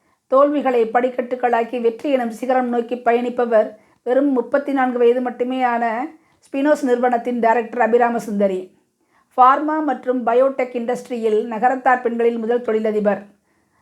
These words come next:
ஆ, இந்திய பெண்களில் முதல் முதலாக இந்த தொழிலில் ஈடுபட்டவர். உலகிலேயே மிக இளைய, இளைய வயதிலேயே இத்தொழிலில் ஈடுபட்டவர்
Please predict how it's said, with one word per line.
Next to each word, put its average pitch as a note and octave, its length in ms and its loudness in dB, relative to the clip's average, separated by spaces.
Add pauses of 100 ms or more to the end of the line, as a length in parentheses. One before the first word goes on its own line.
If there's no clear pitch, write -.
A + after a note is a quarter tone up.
(300)
ஆ, G#3 160 -4
இந்திய C#4+ 400 2
பெண்களில் B3 400 2
முதல் B3 300 0
முதலாக A#3+ 380 0
இந்த A#3+ 160 2
தொழிலில் A3+ 460 0
ஈடுபட்டவர். G3+ 440 -2 (320)
உலகிலேயே C4 580 0
மிக B3 300 2
இளைய, A3 220 0
இளைய C4 260 4
வயதிலேயே B3 720 2
இத்தொழிலில் A#3+ 440 -4
ஈடுபட்டவர் G#3+ 480 0